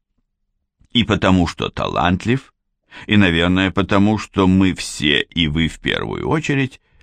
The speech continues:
привыкли верить в него. Думается, он станет композитором многосторонним, серьезно займется и большими формами. Впрочем, первый, кто это произнес вслух, были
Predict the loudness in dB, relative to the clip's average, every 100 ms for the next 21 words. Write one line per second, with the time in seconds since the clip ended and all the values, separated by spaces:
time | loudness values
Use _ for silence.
0 | _ 0 2 2 0 0 0 2 2 2
1 | 2 -2 -4 -4 -4 -8 -10 _ _ _
2 | _ _ _ _ _ _ -2 2 4 4
3 | 0 -2 -2 0 0 0 -2 0 2 0
4 | 0 0 0 0 0 -2 0 2 2 0
5 | -2 0 0 0 -4 -4 -6 -4 -2 -2
6 | -4 -8 -14 _ _ _ _ _ 0 2
7 | 2 2 2 0 0 -2 -2 -4 -6 -6
8 | -6 -6 -4 -4 0 0 0 0 2 0
9 | 0 0 0 0 0 0 -4 _ _ _
10 | _ _ -20 -8 -2 0 0 0 -2 0
11 | 0 0 -2 -2 -4 -6 0 2 2 0
12 | -2 2 2 2 0 -2 -4 -12 -10 -4
13 | -2 -2 -4 2 2 2 -2